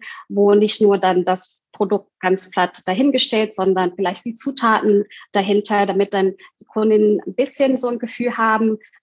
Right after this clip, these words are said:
wie das eventuell riechen kann oder wie das eventuell schmecken kann. Und, äh, zusätzlich wollen wir dann auch die Menschen hinter den Produkten vorstellen.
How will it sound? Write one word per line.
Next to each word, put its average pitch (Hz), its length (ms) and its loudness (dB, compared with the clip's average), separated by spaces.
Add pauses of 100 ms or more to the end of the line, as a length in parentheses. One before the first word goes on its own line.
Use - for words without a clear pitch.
wie 226 180 2
das 202 340 -2 (120)
eventuell 196 500 -4
riechen 208 320 2
kann 170 180 -4
oder 185 280 -2
wie 196 260 2
das 190 180 -6
eventuell 190 380 -2
schmecken 202 560 0
kann. 165 220 -2 (540)
Und, 208 360 4 (120)
äh, 190 240 0 (100)
zusätzlich 262 1120 -2
wollen 208 320 -2
wir 196 60 0
dann 190 180 0
auch 190 180 -8
die 190 120 -8
Menschen 262 500 -2
hinter 254 240 -6
den 226 220 -6
Produkten 233 520 -8
vorstellen. 233 800 -2